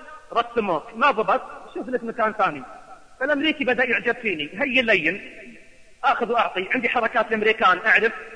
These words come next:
أعرف حركاتهم من هنا ومن هنا، وأعرف حركات النصب والاحتيال، جايهم من هناك. أنا أعرف ثقافة، ثقافة الشارع الأمريكي، وأعرف أخبار الرياضة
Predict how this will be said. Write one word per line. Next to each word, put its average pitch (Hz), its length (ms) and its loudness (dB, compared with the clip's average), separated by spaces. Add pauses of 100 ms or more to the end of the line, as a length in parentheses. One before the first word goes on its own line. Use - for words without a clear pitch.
(240)
أعرف 214 280 2
حركاتهم 202 540 2
من 202 180 0
هنا 208 240 4 (320)
ومن 208 200 -2
هنا، 196 140 -2
وأعرف 247 300 4
حركات 220 380 2
النصب 208 340 0
والاحتيال، 180 460 2 (360)
جايهم 220 320 4
من 208 160 -4
هناك. 220 240 0
أنا 196 260 2 (460)
أعرف 208 180 2
ثقافة، 208 480 0 (420)
ثقافة 202 420 0
الشارع 208 360 2
الأمريكي، 202 640 -4 (460)
وأعرف 214 300 2
أخبار 208 360 4
الرياضة 185 600 2